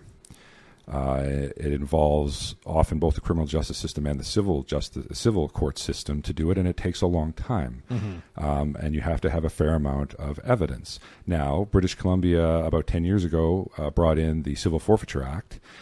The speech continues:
Speaker 1: uh, which has made it easier to do that, but there's still a bar that has to be met,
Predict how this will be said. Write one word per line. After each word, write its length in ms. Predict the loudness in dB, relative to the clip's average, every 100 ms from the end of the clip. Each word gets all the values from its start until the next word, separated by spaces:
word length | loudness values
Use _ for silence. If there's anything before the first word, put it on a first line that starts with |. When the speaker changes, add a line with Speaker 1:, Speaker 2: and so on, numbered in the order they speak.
| -20 -10
Speaker 1:
uh, 240 | -2 0
which 240 | 0 0 -4
has 100 | -4
made 220 | 0 0
it 160 | -2 -4
easier 640 | 2 2 2 -2 -4 -8 -10 -6
to 100 | -4
do 200 | -2 -2
that, 240 | -2 0
but 100 | 0
there's 140 | 0 0
still 180 | 0 0
a 40 |
bar 320 | 2 4 4
that 140 | 2 -2
has 260 | -2 -2
to 80 | -4
be 100 | -6
met, 380 | -6 -4 -6